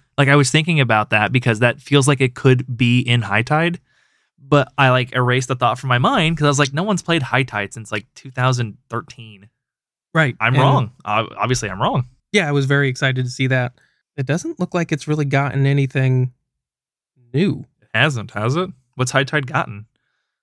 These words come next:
Speaker 1: One of the most powerful
Speaker 2: Um,
Speaker 1: cards ever printed, High Tide.
Speaker 2: Yeah, and, and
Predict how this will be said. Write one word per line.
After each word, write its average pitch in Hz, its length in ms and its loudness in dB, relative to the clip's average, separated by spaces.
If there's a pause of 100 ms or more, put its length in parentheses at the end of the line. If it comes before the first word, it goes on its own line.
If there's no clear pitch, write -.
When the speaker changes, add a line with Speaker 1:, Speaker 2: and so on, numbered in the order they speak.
(400)
Speaker 1:
One 127 100 0
of 123 40 4
the 120 60 4
most 120 140 2
powerful 120 320 0
Speaker 2:
Um, 135 40 6
Speaker 1:
cards 135 180 4
ever 113 140 0
printed, 131 360 -4
High 120 220 -4
Tide. 131 360 -2 (420)
Speaker 2:
Yeah, 175 220 2
and, 147 100 2
and 156 280 2